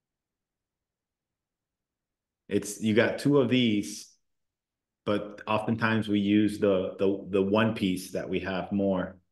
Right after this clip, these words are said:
than the two piece, right? So we can have,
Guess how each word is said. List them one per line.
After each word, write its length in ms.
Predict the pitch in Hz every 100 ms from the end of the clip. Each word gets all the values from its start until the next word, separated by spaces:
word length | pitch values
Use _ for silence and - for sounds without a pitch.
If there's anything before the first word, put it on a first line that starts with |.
| _
than 180 | 92 87
the 80 | 85
two 200 | - 104
piece, 500 | - 87 - - - -
right? 460 | 87 98 - - _ _ -
So 100 | 104
we 160 | 120
can 200 | 120 120
have, 320 | 110 107 -